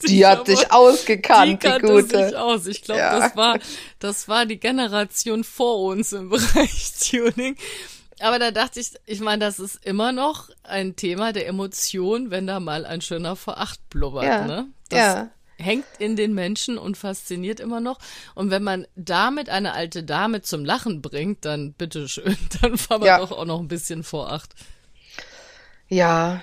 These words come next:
Speaker 1: also das ist, ja, es ist wie mit allen Sachen, ne? Das, das, ich glaub, das wird auch immer so bleiben. Also in dieser ganzen Diskussion und,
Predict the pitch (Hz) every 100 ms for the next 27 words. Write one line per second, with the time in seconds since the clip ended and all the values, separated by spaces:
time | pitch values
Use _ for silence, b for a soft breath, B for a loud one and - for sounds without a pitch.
0 | - 202 196 196 208 208 220 - - 202
1 | 233 247 240 233 254 262 269 - 226 262
2 | 226 185 180 190 180 269 - 226 214 240
3 | - 240 208 226 247 247 - - - 208
4 | - - 226 196 202 - - 190 - 240
5 | - 226 247 233 208 202 160 165 180 175
6 | 185 202 208 208 214 226 - - 214 -
7 | 190 208 226 240 220 185 202 196